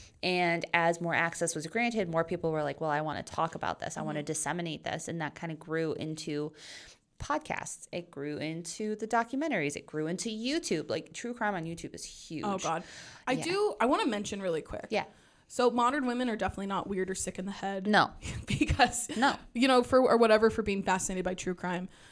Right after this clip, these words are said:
Speaker 2: Like you said, there was a boom. Definitely nobody's arguing with that, but we've been fascinated by true crime for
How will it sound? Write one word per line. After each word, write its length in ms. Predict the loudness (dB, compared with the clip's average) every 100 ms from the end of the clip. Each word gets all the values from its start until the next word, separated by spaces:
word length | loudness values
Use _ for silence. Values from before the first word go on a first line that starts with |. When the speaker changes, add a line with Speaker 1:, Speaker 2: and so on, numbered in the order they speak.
| 0
Speaker 2:
Like 160 | 2 4
you 80 | 2
said, 260 | 2 2 4
there 180 | 4 6
was 200 | 4 4
a 60 |
boom. 420 | 4 4 4 -2 0
Definitely 400 | 0 0 -2 0
nobody's 320 | 0 0 0
arguing 280 | -2 -2 -4
with 120 | -2
that, 200 | -2 -2
but 120 | -2
we've 200 | -2 -2
been 140 | -4
fascinated 480 | -2 -2 -2 -2 -2
by 100 | -2
true 240 | -2 -2 -2
crime 240 | -2 -4
for 400 | -4 -4 -6